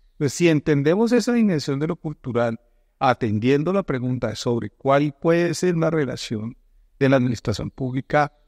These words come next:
con un ministerio como el de las culturas, las artes y los saberes, yo diría varias cosas. La primera de ellas, es muy importante que en la administración pública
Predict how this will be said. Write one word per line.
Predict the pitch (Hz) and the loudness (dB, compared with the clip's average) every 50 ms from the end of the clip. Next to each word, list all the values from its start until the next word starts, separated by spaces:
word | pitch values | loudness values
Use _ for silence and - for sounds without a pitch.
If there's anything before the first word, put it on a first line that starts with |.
| _ _ - | _ _ -2
con | 151 139 139 143 147 | 2 2 4 4 2
un | 147 147 147 | 2 2 2
ministerio | 151 147 147 139 123 - - 120 117 113 117 | 2 2 0 0 -2 -2 0 0 0 0 0
como | - - 135 135 127 117 | -2 -2 0 2 2 2
el | 110 | 0
de | 110 | 0
las | 107 107 - | -2 -4 -6
culturas, | - - 190 - - 110 107 120 | -8 -12 -10 -6 -2 0 2 2
las | 131 131 123 - | 2 2 0 -2
artes | 110 - - - - 135 | -6 -12 -12 -8 -6 -4
y | |
los | 127 131 127 | -2 -2 -2
saberes, | - 139 139 135 131 131 156 165 - - _ _ _ _ _ | 0 0 0 0 0 -2 -4 -6 -8 -12 _ _ _ _ _
yo | - 127 127 123 131 | -4 0 0 2 2
diría | 135 135 135 139 131 131 139 156 - _ _ _ _ _ - | 2 2 2 2 2 2 0 -2 -6 _ _ _ _ _ -18
varias | - 113 110 117 120 117 113 123 127 - - | -14 -4 2 4 4 4 4 2 0 -2 0
cosas. | - 202 170 110 101 113 107 - | 2 4 4 4 2 0 -4 -2
La | 113 110 | -2 -2
primera | - 113 110 110 117 127 151 170 | -2 -2 0 0 0 2 2 2
de | 185 185 | 2 2
ellas, | 156 113 - - - - - _ _ - - _ _ _ - | 0 -2 -4 -12 -16 -20 -20 _ _ -20 -20 _ _ _ -8
es | 202 143 107 98 | -4 -4 -2 0
muy | 127 139 180 220 233 | 0 2 4 4 2
importante | 214 - 151 123 - - - 110 107 107 104 - - 160 170 - _ _ - _ _ - | 2 0 -2 -4 -4 -4 -6 -6 -6 -8 -12 -12 -12 -12 -12 -14 _ _ -20 _ _ -2
que | - 131 120 131 - - | 0 0 0 0 -2 -2
en | - 175 170 190 190 165 139 | 0 2 2 4 4 2 2
la | 127 | 0
administración | 120 117 113 104 135 - - - 107 - 107 107 107 | 0 -2 -4 -6 -8 -8 -8 -10 -8 -8 -8 -10 -10
pública | - - 120 113 110 107 120 117 - - 147 160 175 | -10 -8 -8 -6 -6 -4 -6 -4 -2 0 0 0 0